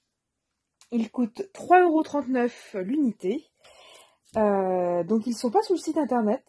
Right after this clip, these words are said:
donc j'ai été surprise de les trouver. Donc je vous présente le premier. Donc vous avez un ensemble de trois die, euh, donc avec des cadres. Donc là on a un, une espèce de cadre avec des, des petites fleurs,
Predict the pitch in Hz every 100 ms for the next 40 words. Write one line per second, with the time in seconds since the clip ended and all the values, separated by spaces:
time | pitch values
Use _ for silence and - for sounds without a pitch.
0 | - 190 214 214 240 277 - 294 240 214
1 | 208 208 202 - 202 175 - _ _ -
2 | - - - - 196 202 269 311 277 240
3 | 190 - 220 330 - 311 285 285 269 226
4 | 208 240 269 262 247 233 - 240 277 -
5 | 269 226 190 - - 311 277 220 262 302
6 | 349 - _ _ - - _ _ _ -
7 | 214 202 202 190 190 190 - 220 214 170
8 | 190 233 233 285 349 381 - _ _ _
9 | - 202 196 240 226 202 196 208 214 214
10 | 208 247 214 226 240 226 208 185 180 185
11 | 180 175 208 - - - 254 302